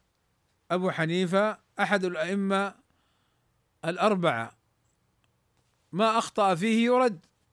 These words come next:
ولكن أن يقال فيه ما يقال من كلمات، يعني،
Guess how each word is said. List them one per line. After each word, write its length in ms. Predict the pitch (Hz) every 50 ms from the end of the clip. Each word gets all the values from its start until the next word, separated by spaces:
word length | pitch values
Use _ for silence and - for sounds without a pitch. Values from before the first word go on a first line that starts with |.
| _ _ _ _ _ _ _
ولكن 580 | - 139 139 170 202 202 190 - 185 170 143 123 131 _ _ _ _ _ _ _ _ _ _ _
أن 120 | 165 151 160
يقال 360 | 165 156 - 196 196 190 175
فيه 560 | 131 - 202 196 190 175 175 160 147 135 - _
ما 180 | - 151 170 175
يقال 520 | 175 165 160 - 175 190 190 180 165 156
من 160 | 156 160 156
كلمات، 640 | - - 165 160 165 165 180 190 190 165 135 - - _ _ _ _ _ _ _ _ _ _ _ _ _ _ _ _ _ -
يعني، 520 | 147 139 127 139 143 143 139 139 156 -